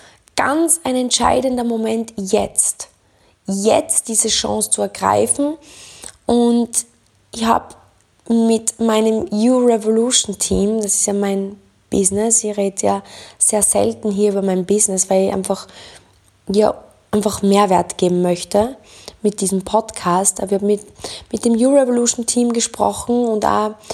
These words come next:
mit dem Thomas, meinem Geschäftspartner. Und wir haben uns entschlossen, ja, dass wir einfach ein kleines Geschenk hier an dieser Stelle machen möchten,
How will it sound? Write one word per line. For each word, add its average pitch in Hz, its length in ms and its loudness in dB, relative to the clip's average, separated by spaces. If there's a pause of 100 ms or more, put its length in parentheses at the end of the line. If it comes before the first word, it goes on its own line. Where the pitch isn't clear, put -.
(280)
mit 220 220 -4
dem 202 100 -4
Thomas, 247 640 0
meinem 202 240 -2
Geschäftspartner. 208 1200 -2 (1120)
Und 233 600 0 (200)
wir 226 220 0
haben 233 160 -2
uns 269 180 -2
entschlossen, 254 840 0 (1200)
ja, 220 400 2 (140)
dass - 220 0
wir 240 140 0
einfach 247 580 0 (300)
ein 220 360 -4
kleines 208 720 0 (160)
Geschenk 196 520 -2
hier 175 280 0
an 175 100 -2
dieser 180 260 -6
Stelle 180 540 0 (480)
machen 185 520 0
möchten, 208 680 0